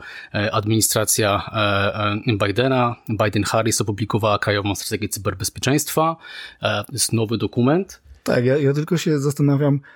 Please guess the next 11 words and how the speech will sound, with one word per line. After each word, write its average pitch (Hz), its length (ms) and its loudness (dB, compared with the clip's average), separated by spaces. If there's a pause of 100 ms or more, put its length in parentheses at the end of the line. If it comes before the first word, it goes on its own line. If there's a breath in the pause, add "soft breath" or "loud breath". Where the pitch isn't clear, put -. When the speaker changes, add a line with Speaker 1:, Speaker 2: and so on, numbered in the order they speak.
(180 loud breath)
Speaker 2:
bo 120 100 -2
ch-, - 360 -12
y, 131 540 0 (140)
ja 135 120 0
tu 160 80 2
na 151 80 4
dokumencie 147 440 2
widzę 147 180 0
m-, 135 220 4 (520)
pierwszy 113 400 0
marca 92 460 -10